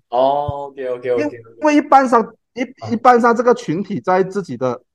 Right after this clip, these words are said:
Speaker 2: 外观啊、
Speaker 1: 嗯。
Speaker 2: 形象啊方面其实是没有什么下功夫的。
Speaker 1: 明白，明白。
Speaker 2: 他可以，他可，他可以是好男人。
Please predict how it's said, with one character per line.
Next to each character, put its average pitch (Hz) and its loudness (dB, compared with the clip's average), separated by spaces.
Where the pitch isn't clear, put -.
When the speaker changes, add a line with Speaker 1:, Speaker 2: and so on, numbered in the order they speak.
Speaker 2:
外 185 4
观 139 4
啊、 127 -4
Speaker 1:
嗯。 123 -14
Speaker 2:
形 131 -8
象 147 0
啊 123 -4
方 143 -4
面 143 -4
其 127 -8
实 127 -10
是 135 -8
没 139 -4
有 113 -6
什 95 -14
么 117 -10
下 123 -4
功 110 -12
夫 98 -14
的。 92 -18
Speaker 1:
明 120 -8
白， 110 0
明 110 -8
白。 90 -8
Speaker 2:
他 - -8
可 190 4
以， 226 4
他 262 0
可， - -4
他 - -2
可 240 4
以 190 2
是 254 -2
好 147 2
男 135 2
人。 143 -4